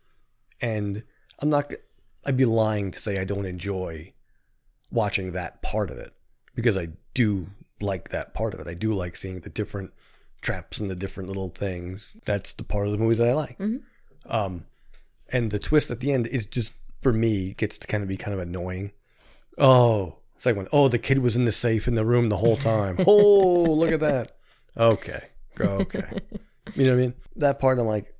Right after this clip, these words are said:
Speaker 1: it just, it comes across as an, an almost pandering.
Speaker 2: Yeah.
Speaker 1: You know, it's like, "We're gonna try and fool you." "Oh, I bet you you can't."
Speaker 2: <laughs>
Speaker 1: Uh, you know, we don't, let's
Speaker 2: Yeah.
Speaker 1: not play this game with each other here.
Speaker 2: Mm.
Speaker 1: You know what I mean?
Speaker 2: Mm-hmm.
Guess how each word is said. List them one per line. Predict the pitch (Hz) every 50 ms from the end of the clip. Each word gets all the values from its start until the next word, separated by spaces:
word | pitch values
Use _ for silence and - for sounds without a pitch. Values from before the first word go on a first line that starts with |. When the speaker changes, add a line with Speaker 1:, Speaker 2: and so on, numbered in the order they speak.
| -
Speaker 1:
it | - 143 123
just, | - 123 - - - _ _ _ - - -
it | 131
comes | - - 139 131 -
across | 123 - 123 117 107 -
as | 117 104
an, | 104 107
an | 117 120 123
almost | - 139 156 165 - -
pandering. | - - 123 117 120 113 98 90 82 82 - - - - -
Speaker 2:
Yeah. | - 151 143 135 131 135 - -
Speaker 1:
You | 127
know, | 120
it's | 117 -
like, | 120 107 -
"We're | - 131
gonna | 120 120 120 110
try | - - 123 117 113
and | 110 101 90
fool | - - 95 90 -
you." | 104 87 87 - - - _ _ - - _ _ _ -
"Oh, | - 110 98 92
I | 95 98
bet | 87 - 110 101 95 - -
you | 120 120
you | 120 131 135 139
can't." | - - - 233 262 233 190 180 175 170 165 165 160 160 160 160 160 170 156 - -
Speaker 2:
<laughs> | 160 - - - 156 - - 165 - - - - 165 - - - - - - - - - - - - - - -
Speaker 1:
Uh, | 123 120 113 98 104 -
you | 143 135 135
know, | 143 143 147 147 139 127 131
we | - 156 147 139
don't, | 147 135 135 - 143
let's | 139 127 -
Speaker 2:
Yeah. | 147 127
Speaker 1:
not | -
play | - 117 104
this | 101 98 87 -
game | - 98 90 82 82 85
with | 87 80
each | 82 78 -
other | 85 78 78
here. | 76 78 71 67 64 - -
Speaker 2:
Mm. | 160 165 156 151
Speaker 1:
You | 139 123
know | 127 123
what | 127
I | 135
mean? | 143 143 139 143
Speaker 2:
Mm-hmm. | - 165 160 160 165